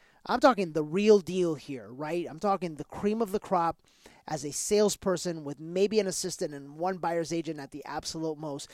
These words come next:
There's no way you can get to seventy-five, a hundred transactions a year without understanding your numbers, okay? So, guys, listen. If you don't mind,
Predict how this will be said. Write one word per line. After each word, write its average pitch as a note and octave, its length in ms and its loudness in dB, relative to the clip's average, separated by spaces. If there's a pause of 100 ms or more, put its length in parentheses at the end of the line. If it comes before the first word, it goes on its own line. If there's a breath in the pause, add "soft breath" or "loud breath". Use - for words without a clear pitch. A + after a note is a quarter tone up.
(220 loud breath)
There's F3+ 220 0
no G3+ 160 2
way G3+ 140 6
you F#3 120 -2
can F3+ 80 -6
get E3 140 -4
to D3+ 100 -8
seventy-five, E3+ 680 -2
a - 80 -8
hundred E3 280 -6
transactions D3+ 560 -8
a D3 40 -8
year D3+ 120 -4
without C#3 400 -10
understanding D3 720 -10
your A#2+ 160 -16
numbers, - 460 -20 (220)
okay? C3 260 -14 (320 loud breath)
So, F3 120 -6 (140)
guys, F3+ 320 2
listen. E3+ 400 2 (640)
If D3 60 -12
you G3 80 4
don't G#3+ 120 4
mind, G#3 180 0